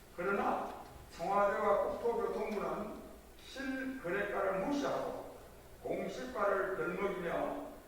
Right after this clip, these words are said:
십칠 프로밖에 오르지 않았다고 강변합니다.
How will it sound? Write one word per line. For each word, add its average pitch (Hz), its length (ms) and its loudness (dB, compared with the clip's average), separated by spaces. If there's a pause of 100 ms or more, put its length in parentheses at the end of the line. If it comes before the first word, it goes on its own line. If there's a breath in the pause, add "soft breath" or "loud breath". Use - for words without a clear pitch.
십칠 262 840 -10
프로밖에 - 1000 0 (120)
오르지 202 480 4
않았다고 190 1040 4
강변합니다. - 720 0